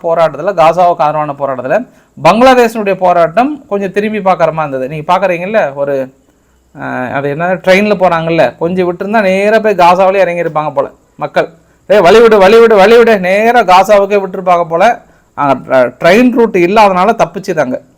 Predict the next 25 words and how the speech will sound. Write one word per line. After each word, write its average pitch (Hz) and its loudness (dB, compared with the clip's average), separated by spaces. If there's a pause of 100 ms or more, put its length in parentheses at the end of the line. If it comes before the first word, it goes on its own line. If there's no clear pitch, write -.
(180)
இல்லைன்னா 190 2
நேரா 185 2
அங்கதான் 180 0
போயிருப்பாங்க. 165 0
அந்த 180 0
அளவுக்கான 190 2 (280)
மக்கள் 160 0
எதிர்ப்பு, 175 0 (220)
முழு 202 2
எதிர்ப்பு 190 0
இன்னைக்கு 180 -2 (240)
பங்களாதேஷ்ல 185 2
மிகப்பெரிய 214 2
அளவுக்கான 180 0
ஒரு 160 -4
போராட்டத்தை 170 0 (120)
முன்னெடுத்திருந்தாங்க 139 -10
ஆதரவாக. 131 -6 (440)
ஃபைனலா 226 2
இந்த 208 2
வீடியோவோட 185 0
நிறைவு 156 -6
பகுதி, 127 -8
நிறைவு 180 -2
பகுதியில 135 -4